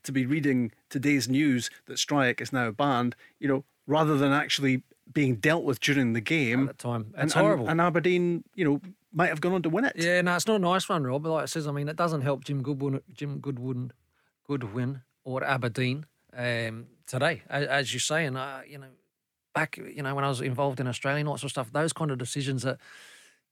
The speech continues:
Speaker 2: they affect games of football, you know, um, cost you points,
Speaker 1: Mm.
Speaker 2: cost you any kind of momentum.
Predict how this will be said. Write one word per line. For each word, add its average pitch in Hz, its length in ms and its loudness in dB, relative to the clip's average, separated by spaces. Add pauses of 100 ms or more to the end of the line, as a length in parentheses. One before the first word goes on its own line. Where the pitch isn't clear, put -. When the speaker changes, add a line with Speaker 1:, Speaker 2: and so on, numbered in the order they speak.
(280)
Speaker 2:
they 160 120 4
affect 185 320 0
games 151 240 0
of 135 80 0
football, 156 380 -4 (320)
you 131 120 -6
know, 170 180 -2 (160)
um, 131 640 0
cost 165 260 0
you 147 60 0
points, 151 460 0
Speaker 1:
Mm. 90 80 -6 (120)
Speaker 2:
cost - 300 0
you 151 100 2
any 160 140 4
kind 147 240 2
of 135 40 0
momentum. 147 600 2